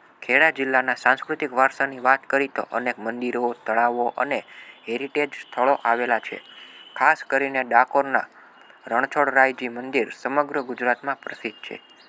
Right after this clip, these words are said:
અત્યારની વાત કરી તો ખેડા જિલ્લામાં કૃષિ અને ઉદ્યોગ બંનેનો વિકાસ થયો છે.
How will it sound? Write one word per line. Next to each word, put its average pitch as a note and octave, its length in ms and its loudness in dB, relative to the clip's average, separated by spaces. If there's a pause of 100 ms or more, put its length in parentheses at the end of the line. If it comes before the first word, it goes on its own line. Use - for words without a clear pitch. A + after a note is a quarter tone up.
(580)
અત્યારની D#3+ 480 0
વાત C#3+ 300 -2
કરી C#3+ 200 -4
તો C3 160 -6
ખેડા C3 320 2
જિલ્લામાં B2+ 460 -4
કૃષિ B2+ 480 -10
અને C3 220 -6 (100)
ઉદ્યોગ A#2+ 360 -6
બંનેનો C3 440 -4
વિકાસ A#2+ 380 -6
થયો A2+ 240 -6
છે. - 160 -14